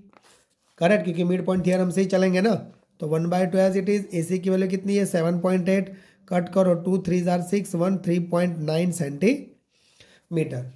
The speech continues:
थ्री पॉइंट नाइन सेंटीमीटर। यहाँ तक का डाउट क्लियर?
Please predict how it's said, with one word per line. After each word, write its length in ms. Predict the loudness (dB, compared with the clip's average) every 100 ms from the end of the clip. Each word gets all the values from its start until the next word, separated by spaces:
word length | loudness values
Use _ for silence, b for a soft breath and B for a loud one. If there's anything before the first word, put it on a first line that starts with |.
| _ _ _ _ _ -8
थ्री 160 | -4
पॉइंट 260 | -2 0 0
नाइन 200 | 0 0
सेंटीमीटर। 960 | -2 -4 -2 -2 -2 -10 -8 -6 -6 -6
यहाँ 280 | -2 -2 -2
तक 140 | -4
का 100 | -2
डाउट 280 | -2 -2 -2
क्लियर? 360 | -2 -2 -2